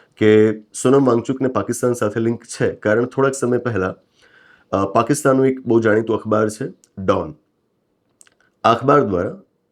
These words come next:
અ, ન્યૂઝપેપર દ્વારા, અ, પાકિસ્તાનની અંદર એક ઇવેન્ટનું આયોજન કરવામાં આવ્યું હતું, બરાબર? અને એ ઇવેન્ટની અંદર સોનમ વાંગચુક હાજર રહ્યા હતા, બરાબર? તો આ રીતે એ લોકો પાકિસ્તાન સાથે અમને લિંક હશે એવું એસ્ટાબ્લિશ કરવાની કોશિશ કરી રહ્યા છે.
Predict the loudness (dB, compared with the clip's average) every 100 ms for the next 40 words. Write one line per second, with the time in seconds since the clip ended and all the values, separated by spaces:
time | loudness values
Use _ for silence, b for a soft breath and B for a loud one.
0 | _ -2 0 -2 -2 -2 -2 0 0 0
1 | -2 -4 -6 -10 _ _ _ _ _ -4
2 | 0 -2 -2 0 0 2 2 2 -2 0
3 | 2 2 0 0 2 -2 -4 -4 -4 -4
4 | -6 -6 -10 -14 -20 -6 -4 -4 -8 _
5 | _ _ _ 0 2 0 0 2 2 4
6 | 2 2 2 0 -2 0 0 -2 -4 0
7 | 0 0 -2 -2 -6 -6 -4 0 2 2
8 | -2 -10 -16 -20 _ _ _ -4 -2 -2
9 | -8 _ b b b b b _ 0 0
10 | -2 -2 -6 _ 2 4 4 2 2 2
11 | 0 -2 -2 -4 -2 -2 0 -2 -2 0
12 | 0 0 -4 -6 -2 0 -2 -2 -4 -2
13 | -2 0 0 -4 -6 -6 -2 0 -2 -4
14 | -10 -12